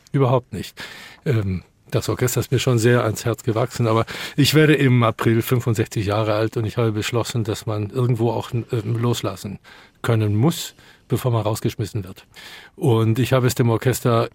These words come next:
letzten Sommer mitgeteilt, dass das meine letzte Arbeitsphase sein würde. Das hat viele Tränen ausgelöst und aber auch Respekt, äh, Kundgebungen. Und ja, es ist schwer, aber ich kann damit leben jetzt.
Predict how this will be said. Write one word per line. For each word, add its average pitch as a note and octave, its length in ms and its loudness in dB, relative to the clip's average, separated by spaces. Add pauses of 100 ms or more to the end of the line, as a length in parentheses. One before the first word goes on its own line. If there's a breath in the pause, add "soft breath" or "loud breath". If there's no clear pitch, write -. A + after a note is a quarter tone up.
letzten A#2+ 360 0
Sommer C#3+ 480 2
mitgeteilt, C3 640 -2
dass - 400 -6
das - 180 -6
meine A2 180 0
letzte G2 320 -6
Arbeitsphase G#2+ 520 -6
sein G#2 260 -2
würde. D#3 320 4
Das A#2 280 -4
hat A#2 140 -8
viele - 480 -6
Tränen D#3+ 320 2
ausgelöst C#3+ 720 0
und A#2 220 -4
aber A2 220 0
auch - 240 -2 (240 loud breath)
Respekt, - 640 -2
äh, B2 80 2
Kundgebungen. C3 640 2 (760 loud breath)
Und A#2 680 2
ja, C3 320 -4
es D3+ 160 0
ist F3 80 4
schwer, D3+ 380 6
aber A2+ 460 4 (380 loud breath)
ich - 140 -2
kann A2+ 160 0
damit G2+ 220 -4
leben G2+ 260 -4
jetzt. - 380 -12